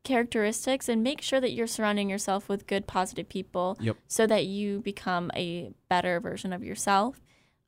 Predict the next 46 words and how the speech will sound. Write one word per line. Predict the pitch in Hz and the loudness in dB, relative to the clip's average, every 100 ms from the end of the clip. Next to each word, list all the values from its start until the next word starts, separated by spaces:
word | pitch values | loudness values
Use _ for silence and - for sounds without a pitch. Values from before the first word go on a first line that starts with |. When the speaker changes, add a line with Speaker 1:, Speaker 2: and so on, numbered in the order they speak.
| _ - | _ 0
Speaker 1:
Um, | 202 202 196 190 190 185 - | 4 4 4 2 0 -4 -2
and | 196 196 | 0 0
just | 214 - | -2 -4
be | 226 | -2
aware | 226 214 180 190 | -2 0 0 0
of | 185 - | 0 -2
other | 170 180 | -2 -2
people | 180 202 196 | -6 -6 -2
around | 180 170 170 180 190 | -2 0 -2 -2 -4
you. | 190 180 185 196 - _ _ _ _ _ _ - | -4 -4 -4 -8 -10 _ _ _ _ _ _ 2
And | 214 214 214 208 - | 6 8 6 4 2
if | 220 220 | 0 2
friendships | 220 208 226 226 - | 2 2 0 -2 0
are | 220 208 | 2 2
expiring | - - 190 196 214 233 247 254 - _ _ _ _ | 0 0 0 0 -2 -2 -2 -2 -6 _ _ _ _
and | - 196 | 2 4
there's | 196 208 | 4 2
nothing | 202 202 | 0 2
you | 202 | 0
can | 202 | 0
do | 196 202 | 0 0
about | 214 220 | 2 2
it, | 240 226 | 0 0
don't | 240 247 | 0 2
be | 247 262 | 0 -2
sad | - 262 | -2 -2
about | 339 180 185 | 2 2 2
it. | 175 - | 0 0
Speaker 2:
Mm. | |
Speaker 1:
Just | 214 202 - - - | 0 0 -2 -8 -10
Speaker 2:
Control | - 113 127 123 | -6 0 4 6
what | 117 | 6
you | 107 | 2
can | 104 104 | 0 -6
control. | - 98 98 95 - | -4 -4 -2 -4 -2
Speaker 1:
Exactly. | 208 254 185 196 202 202 | -2 2 2 2 0 -2
And | 196 202 | 0 -2
just | 208 | -4
be | - | -6
thankful | 202 190 - 208 | -4 -6 -6 -8
for | 196 | -6
the | 190 | -4
good | 165 160 | -6 -10
times. | - 160 208 233 - _ - | -12 -8 -6 -8 -12 _ -14
Speaker 2:
Of | 110 | -10
course. | - 101 98 - | -4 -2 0 -2